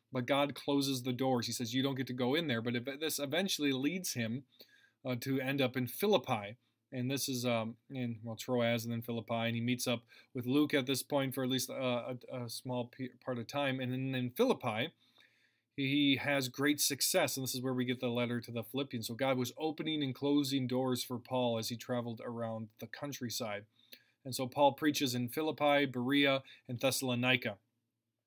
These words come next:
Uh, and as he does that, uh, in Philippi, he's beaten, he's imprisoned, uh, and then he's, he has a mira-, a miracle happen where he could escape, but he chooses not to.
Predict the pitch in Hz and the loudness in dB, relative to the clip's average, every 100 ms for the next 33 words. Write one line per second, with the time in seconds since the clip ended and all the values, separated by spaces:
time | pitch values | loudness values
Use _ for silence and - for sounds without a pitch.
0 | _ _ - 139 139 143 151 147 139 147 | _ _ -6 -2 0 0 0 -2 -2 2
1 | 220 147 123 131 180 131 123 123 120 127 | 2 2 0 0 -2 -4 -4 -4 -4 -8
2 | 127 156 160 147 143 135 131 113 - 156 | -6 -4 -2 2 2 2 -2 -6 -4 -4
3 | 147 156 151 - - - 120 120 - 156 | -2 -4 -6 -16 -12 -6 -4 -4 0 0
4 | 143 160 156 - _ _ 123 117 117 123 | 0 -4 -6 -14 _ _ -4 -2 -2 -2
5 | 120 117 123 117 - - - - 127 120 | -2 0 -2 -2 -4 -10 -20 -8 -2 2
6 | 117 107 - _ 127 123 120 120 120 135 | 2 0 -10 _ -2 0 0 0 0 0
7 | 139 127 139 165 151 151 151 147 147 117 | 0 0 0 0 -2 0 2 2 0 -2
8 | 127 - 165 170 - 165 156 147 131 123 | -4 -4 -4 0 0 0 -2 0 -2 0
9 | 127 120 117 131 156 170 135 - 170 175 | -2 -2 -4 -2 0 -2 -4 -2 0 0